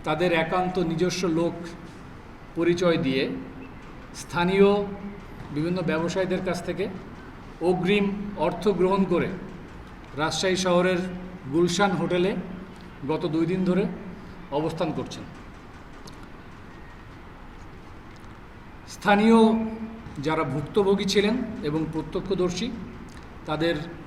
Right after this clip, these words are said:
তথ্যভিত্তিক সহায়তার মাধ্যমে বিজিবির টহল দল আজ আনুমানিক তেরোশো ঘটিকায় তাদেরকে আটক করতে সক্ষম হয়।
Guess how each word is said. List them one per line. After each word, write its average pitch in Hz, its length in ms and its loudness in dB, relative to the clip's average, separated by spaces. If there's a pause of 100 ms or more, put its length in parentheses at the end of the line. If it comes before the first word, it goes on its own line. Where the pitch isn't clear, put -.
তথ্যভিত্তিক 190 680 2 (120)
সহায়তার 165 440 2
মাধ্যমে 160 300 0 (880)
বিজিবির 160 420 2
টহল 160 240 4 (100)
দল 185 120 4 (960)
আজ 147 120 0 (840)
আনুমানিক 151 400 0 (340)
তেরোশো 156 380 0
ঘটিকায় 170 380 2 (800)
তাদেরকে 151 320 0 (100)
আটক 156 300 -2
করতে 165 260 -4 (440)
সক্ষম 143 360 -6
হয়। 104 140 -8